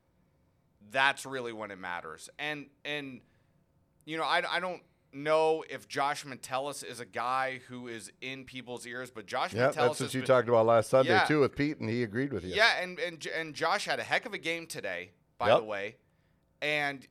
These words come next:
Speaker 1: he's the guy that plays with a lot of fire on the field. I don't know. You know, he's voted team captain for a reason.
Speaker 2: Yeah.
Speaker 1: So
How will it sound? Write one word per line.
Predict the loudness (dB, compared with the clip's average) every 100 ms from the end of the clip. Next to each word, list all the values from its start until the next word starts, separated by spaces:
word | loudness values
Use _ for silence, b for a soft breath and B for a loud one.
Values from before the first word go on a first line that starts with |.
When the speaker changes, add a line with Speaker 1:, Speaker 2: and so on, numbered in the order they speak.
| _ _
Speaker 1:
he's | -12 -8 -6 -6
the | -6
guy | -2 0 0
that | -2
plays | -2 -2 -4
with | -8
a | -8
lot | -4 -2
of | -4
fire | -4 -2 0 -2 -2
on | -4 -6
the |
field. | -10 -10 -8 -6 -6 -6
I | -6
don't | -4 -4 -6 -10
know. | -12
You | -10
know, | -10
he's | -12
voted | -4 -4 -4 -8
team | -12 -12
captain | 0 2 2 -4
for | -8 -6
a |
reason. | -6 -6 -8 -10 -14 -20 _ 2
Speaker 2:
Yeah. | 4 4 -4 _ _ _ _
Speaker 1:
So | -4 4 6 6 2